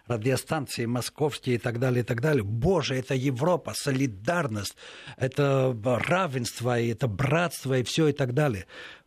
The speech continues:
Вы меня спрашиваете по этой солидарности, по этого братства и так далее, и так далее, понимаете? Особенно в-, сейчас. Та добрая Европа, в кавычках добрая,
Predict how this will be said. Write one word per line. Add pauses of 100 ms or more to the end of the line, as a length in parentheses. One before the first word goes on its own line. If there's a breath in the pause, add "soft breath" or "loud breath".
(120)
Вы
меня
спрашиваете (120)
по
этой
солидарности,
по
этого
братства
и
так
далее,
и
так
далее,
понимаете?
Особенно
в-,
сейчас. (380 loud breath)
Та
добрая
Европа,
в
кавычках
добрая,